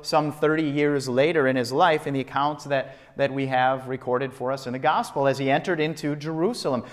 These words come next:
Even then, at the beginning of the week, people weren't clear as to why he came.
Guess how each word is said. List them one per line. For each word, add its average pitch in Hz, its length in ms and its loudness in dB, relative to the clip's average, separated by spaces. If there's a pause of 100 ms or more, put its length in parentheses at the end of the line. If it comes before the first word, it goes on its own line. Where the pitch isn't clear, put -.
(200)
Even 233 320 8
then, 233 180 10
at 269 100 4
the 226 60 -2
beginning 196 400 2
of 214 80 2
the 170 80 2
week, 151 320 0
people 190 320 0
weren't 185 260 0
clear 202 360 2
as 160 240 6
to 151 100 -2
why 147 280 6
he 165 120 -2
came. 143 500 -4